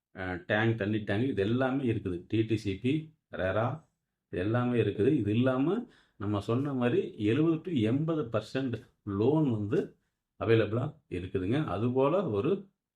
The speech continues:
ஆ, ஏரியா தான். இந்த டைமண்ட் சிட்டி, லக்கி கார்டன் பக்கத்துலேயே வந்து பைபாஸ், அதாவது வந்து விஜயமங்கலம்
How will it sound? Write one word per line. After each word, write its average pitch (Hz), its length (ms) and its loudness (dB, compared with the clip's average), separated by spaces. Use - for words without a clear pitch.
ஆ, 95 300 -4
ஏரியா 90 340 -2
தான். 80 280 -10
இந்த 87 240 0
டைமண்ட் 165 260 6
சிட்டி, 160 340 -2
லக்கி 117 520 0
கார்டன் 120 440 2
பக்கத்துலேயே 151 460 -2
வந்து 127 340 2
பைபாஸ், 147 760 -2
அதாவது 113 420 -2
வந்து 123 160 -2
விஜயமங்கலம் 120 920 0